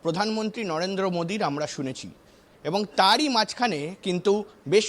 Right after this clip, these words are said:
কয়েকটি বিতর্ক হয়েছে। নরেন্দ্র মোদী প্রধানমন্ত্রী, তার সঙ্গে মুখ্যমন্ত্রী মমতা বন্দ্যোপাধ্যায়ের মতবিরোধ হয়েছে, বিভিন্ন বিষয় নিয়ে রাজনৈতিক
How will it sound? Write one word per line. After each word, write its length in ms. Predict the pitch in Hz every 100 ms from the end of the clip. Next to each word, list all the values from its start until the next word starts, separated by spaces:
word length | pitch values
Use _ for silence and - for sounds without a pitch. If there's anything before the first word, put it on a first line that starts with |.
| -
কয়েকটি 340 | 214 202 -
বিতর্ক 380 | 160 147 214 220
হয়েছে। 440 | 220 208 208 202 233 240 - - 151
নরেন্দ্র 320 | 175 214 214
মোদী 300 | 208 196 220 226 - _ -
প্রধানমন্ত্রী, 600 | 165 190 233 220 220 240
তার 200 | 220 165 190
সঙ্গে 180 | 175
মুখ্যমন্ত্রী 560 | 165 180 - 226 220 208
মমতা 280 | 202 190 196
বন্দ্যোপাধ্যায়ের 720 | 185 185 185 190 170 170 180 180 - -
মতবিরোধ 500 | 131 147 214 226 226 202
হয়েছে, 300 | 202 202 254
বিভিন্ন 360 | 196 165 180 180
বিষয় 320 | 170 156 170
নিয়ে 180 | 170 214
রাজনৈতিক 580 | 190 143 147 160 156